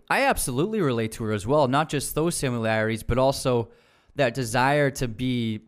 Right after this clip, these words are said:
popular, that desire to be cool, and that desire to be liked by others.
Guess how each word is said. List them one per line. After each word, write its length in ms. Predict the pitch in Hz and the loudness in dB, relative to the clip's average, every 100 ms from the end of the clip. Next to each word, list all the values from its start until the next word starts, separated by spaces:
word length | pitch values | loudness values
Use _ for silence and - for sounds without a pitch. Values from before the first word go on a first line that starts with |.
| _ - | _ -4
popular, 540 | 139 160 160 110 101 | 2 2 0 -2 0
that 120 | 104 | 0
desire 380 | 107 104 120 131 | -2 -2 2 2
to 80 | 123 | 0
be 160 | 117 117 | -4 -6
cool, 320 | - 120 117 | -4 0 2
and 80 | 110 | 0
that 100 | 104 | -2
desire 340 | 104 117 123 | -4 -2 -2
to 80 | 117 | -2
be 140 | 107 107 | -4 -4
liked 360 | 113 127 - | -2 -4 -4
by 180 | 110 104 | -2 0
others. 520 | 127 113 104 - - | 0 0 -2 -6 -12